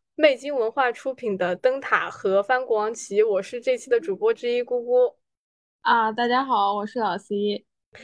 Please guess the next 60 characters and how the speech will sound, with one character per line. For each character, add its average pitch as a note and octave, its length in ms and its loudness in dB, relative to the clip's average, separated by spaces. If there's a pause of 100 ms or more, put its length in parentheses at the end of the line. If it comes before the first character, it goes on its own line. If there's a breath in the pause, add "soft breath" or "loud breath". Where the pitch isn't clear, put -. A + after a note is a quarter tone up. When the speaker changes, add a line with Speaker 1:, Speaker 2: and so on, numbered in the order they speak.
(140)
Speaker 1:
因 F4 140 4
为 F4+ 160 4
上 F4+ 300 2
期 C4+ 240 -8
我 A#3+ 160 4
们 G3+ 340 -8
做 C4 300 2
那 C4 220 -4
个 A3 200 -2
小 A3 240 0
剧 C#4+ 180 -8
场 F#3+ 360 -4
盘 A3 260 0
点 B3+ 160 4
的 G3 100 -6
时 G#3+ 140 -4
候， A#3 180 2
就 A#3 160 -2
说 A#3+ 220 2
要 A3+ 180 2
详 G3+ 300 -4
细 C4 160 -4
聊 G3 220 2
一 - 20 2
聊 G3 180 2
《灯 A#3 200 -2
塔》 F#3 180 0
和 F#3 160 -4
《翻 G#3 240 0
国 F#3+ 80 2
王 F3 160 -2
旗》， - 260 -10 (360 loud breath)
因 D4 120 2
为 D4+ 140 6
它 D#4+ 180 -2
这 E4 200 0
部 A3 160 -8
剧 A3+ 160 -10
在 B3+ 180 6
我 G#3 140 2
们 F#3+ 100 -4
俩 A3 160 0
心 A3+ 240 -10
中 A#3 180 0
都 A#3 160 2
是 A#3+ 120 -4
那 G#3 120 2
种 D#3 300 -6 (260 soft breath)
top D4 160 6
one C#4+ 300 4
级 G3 200 -12
别 F#3 180 -4
的 F#3+ 100 0
存 F#3 240 -8
在， G3 200 0
特 A#3+ 120 0
别 G3+ 140 -2
是 G#3+ 100 -8
灯 A#3 220 0
塔。 - 240 -6